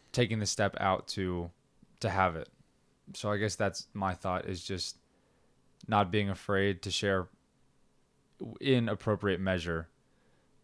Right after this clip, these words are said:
your heart with other people with whom you can trust.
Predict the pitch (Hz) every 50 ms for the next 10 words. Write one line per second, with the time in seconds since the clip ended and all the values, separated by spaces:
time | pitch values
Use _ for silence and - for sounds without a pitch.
0 | - - 98 98 95 85 85 92 87 78 - - _ _ _ _ _ _ _ _
1 | _ _ _ _ - - 104 95 90 87 85 85 82 - 87 85 - - 73 82
2 | 90 117 - _ _ _ _ _ _ - 101 90 85 95 87 85 82 - - 85
3 | 76 - - 76 82 - - - -